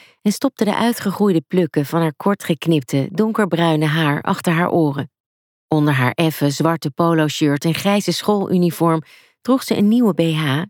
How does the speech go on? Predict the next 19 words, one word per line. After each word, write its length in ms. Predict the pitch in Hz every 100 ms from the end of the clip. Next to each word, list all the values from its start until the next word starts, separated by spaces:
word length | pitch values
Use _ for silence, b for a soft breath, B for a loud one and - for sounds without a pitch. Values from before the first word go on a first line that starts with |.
| -
en 120 | 202
string 480 | - 247 226 185 175
van 160 | 190
turquoise 640 | - 180 - 190 175 156 143
zijde 500 | 143 160 139 127 -
en 100 | 165
zwarte 380 | 185 202 190 147
kant, 340 | 175 147 147 - b b b b
een 100 | 226
setje 400 | - 277 - 190
dat 140 | 180
ze 80 | 190
op 100 | 151
de 80 | 175
lingerieafdeling 1120 | 175 156 156 208 - 151 143 165 151 143 135
van 180 | 156 147
Barney's 400 | 180 175 127 127
had 160 | 123
gekocht. 460 | 151 135 139 -